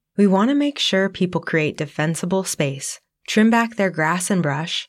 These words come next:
and things that can endanger their homes, especially in a year like this when there's been a lot of ability for those fuels to grow." This reported by the Sacramento Bee.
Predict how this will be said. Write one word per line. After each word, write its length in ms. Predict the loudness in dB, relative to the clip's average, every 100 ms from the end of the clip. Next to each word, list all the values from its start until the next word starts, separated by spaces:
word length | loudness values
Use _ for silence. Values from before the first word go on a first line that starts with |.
| -4
and 160 | -2 2
things 260 | 0 0
that 140 | -4 0
can 140 | 0
endanger 480 | 0 0 -2 -2 -2
their 200 | -2 -2
homes, 500 | -2 -4 -8 -14 -16 _ _ -6
especially 520 | -4 0 0 2 2
in 80 | 4
a 80 | 4
year 240 | 4 2
like 220 | 0 -2 -4
this 340 | -6 -6 -6
when 180 | 0 0
there's 160 | 0 -2
been 180 | -2 -2
a 100 | -2
lot 240 | -2 0
of 100 | 2
ability 520 | 2 2 0 0 -2
for 160 | 0 -2
those 240 | -2 -2
fuels 400 | -2 0 0 -2
to 100 | -4
grow." 400 | -2 -2 -2 -8 -14 _ _ _ _
This 300 | 2 2 4
reported 500 | 0 0 2 2 2
by 100 | 2
the 100 | 0
Sacramento 600 | 0 -4 -4 -2 -2 -2 -4
Bee. 380 | -6 -8 -16